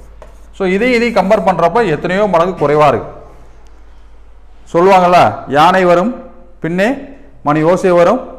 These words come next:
முன்னே." அப்ப மின்னலும் இடியும் ஒரே சமயத்துல தான் ஏற்படுது. ஆனா மின்னல் ஃபர்ஸ்டே வந்துரும்.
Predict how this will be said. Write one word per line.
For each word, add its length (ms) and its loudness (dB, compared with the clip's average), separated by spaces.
முன்னே." 640 -4
அப்ப 640 -2
மின்னலும் 580 0
இடியும் 680 0
ஒரே 260 2
சமயத்துல 240 0
தான் 20 -2
ஏற்படுது. 680 0
ஆனா 220 0
மின்னல் 640 -2
ஃபர்ஸ்டே 320 -2
வந்துரும். 280 -4